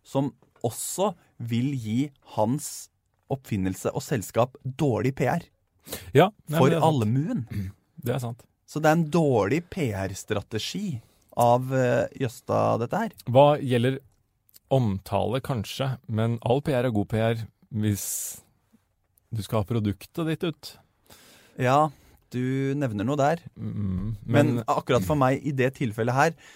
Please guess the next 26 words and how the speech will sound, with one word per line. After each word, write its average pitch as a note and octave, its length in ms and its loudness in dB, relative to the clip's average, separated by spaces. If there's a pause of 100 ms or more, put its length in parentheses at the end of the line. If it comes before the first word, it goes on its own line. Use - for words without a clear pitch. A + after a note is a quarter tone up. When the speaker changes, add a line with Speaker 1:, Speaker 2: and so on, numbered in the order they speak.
(160)
Speaker 1:
så - 160 -2
er A#2 240 4 (240)
all A2 320 2
P A#2+ 240 -2
R A2 260 2 (500)
ikke A#2+ 200 -6
nødvendigvis G2 720 -4 (200)
god G#2+ 240 -4
P A2+ 140 0
R. B2 200 2 (200)
All B2+ 180 2
P C3+ 220 -2
R A#2 240 2
er C3 120 -2
P C3 200 -2
R, B2+ 220 4 (140)
men - 200 -2
all A2 180 0
P - 160 -6
R G2 160 0
er G#2 100 -8
ikke C3+ 240 -2
god G2+ 160 -2
P - 120 -2
R. C3+ 220 2 (260)
Speaker 2:
Nei. A2 140 8